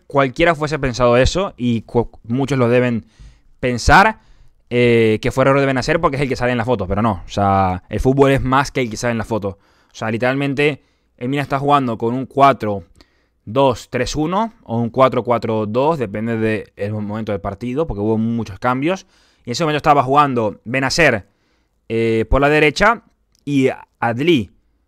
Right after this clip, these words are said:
Adli y Benacer. Por lo cual, o sea, Benacer va llegando desde su lado a cubrir una marca que no es suya. Ob-, obviamente llega tarde porque, eh,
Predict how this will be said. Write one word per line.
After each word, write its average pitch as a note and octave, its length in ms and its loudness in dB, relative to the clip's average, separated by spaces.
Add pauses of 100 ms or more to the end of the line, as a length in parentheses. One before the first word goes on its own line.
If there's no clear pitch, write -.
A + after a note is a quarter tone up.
(100)
Adli C#3+ 580 -2
y E3+ 300 -4
Benacer. A#2+ 680 -2 (380)
Por B2+ 120 0
lo B2+ 80 0
cual, D3+ 380 6 (680)
o - 40 -20
sea, C#3+ 140 2
Benacer C#3+ 440 0
va F3 80 2
llegando D#3+ 440 0
desde C3 220 -2
su C3 120 -4
lado D#3 500 4 (300)
a B2+ 120 -4
cubrir C#3 600 -2
una D#3 200 -2
marca D3+ 280 0
que C3+ 100 -4
no C3 80 -4
es A#2 60 -10
suya. A2+ 400 -4 (500)
Ob-, C3+ 240 -2
obviamente D3 500 -2
llega C3 360 0
tarde D#3 460 4
porque, C#3 600 -4 (520)
eh, A2+ 920 0